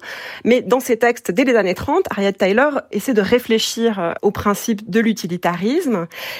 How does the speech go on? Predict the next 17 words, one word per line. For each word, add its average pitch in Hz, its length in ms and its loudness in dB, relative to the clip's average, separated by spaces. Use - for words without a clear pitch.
et 285 360 4
formule, 254 640 0
dans 196 120 0
des 196 160 4
textes 220 360 -2
très - 240 2
frappants, 240 540 -2
des 214 140 -2
propositions 277 760 0
qu'on 214 180 4
retrouvera 233 640 0
presque, - 400 -2
euh, 170 320 2
trente 240 320 0
ans 226 100 4
plus 208 200 -6
tard 269 380 0